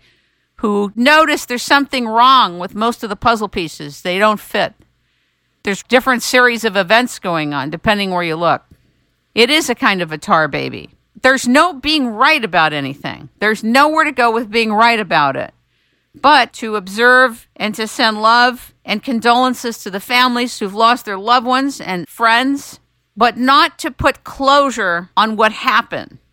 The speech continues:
It's appropriate to put closure on those human beings that you lost. But don't let their loss be in vain by closing a door that should be opened. Keep the doors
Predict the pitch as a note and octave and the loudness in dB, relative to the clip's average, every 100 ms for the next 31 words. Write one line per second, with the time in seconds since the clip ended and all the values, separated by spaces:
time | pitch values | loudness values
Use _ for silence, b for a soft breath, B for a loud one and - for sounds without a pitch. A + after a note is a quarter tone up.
0 | _ - F#3+ G#3+ C#4+ D4 D4+ C4 A#3+ A#3 | _ -12 -12 -2 2 2 0 -6 -6 -6
1 | - A3 - C4+ C#4 B3+ A#3 G#3+ G3 G3+ | -6 -6 0 0 0 -2 -2 0 -2 -4
2 | - A#3+ C4+ D4 A#3+ G#3 G#3+ B3+ A3 E3 | -2 0 0 -2 -4 -2 0 0 0 -6
3 | G3+ E3 E3+ F#3+ G#3+ G3 - - _ _ | -8 -6 -2 2 4 2 -2 -16 _ _
4 | _ _ _ - A#3 - C#4 C#4 E4 C4+ | _ _ _ -4 -4 -2 2 4 4 0
5 | B3+ C#4 C#4+ C4 A#3+ A#3 C4 C4+ B3+ - | 2 2 2 -2 -2 2 4 6 4 -2
6 | F#3+ A#3+ C4 B3+ G#3 F3+ A#3 F#3 C#3+ - | -10 -4 -2 -2 -2 -2 0 0 -4 -10
7 | D3+ - A3+ A3+ - - C4 D4+ D#4 B3+ | -16 0 0 0 -4 -4 2 4 2 -2
8 | F#3+ E3 F3 - G#3 F3 B3+ C4+ D4 D4+ | -6 -8 -10 -4 -4 0 0 4 4 2
9 | B3 A#3+ - G#3 G#3+ - A#3 B3 F#3 C#3+ | 0 -6 -8 -10 -10 -2 0 0 -4 -8
10 | - - _ _ _ _ - D#4+ D#4 D#4 | -12 -20 _ _ _ _ -8 -2 -2 -2
11 | _ D#4 B3 C4 B3+ B3+ A3+ G3+ - - | _ -8 -6 -4 0 2 2 0 -8 -20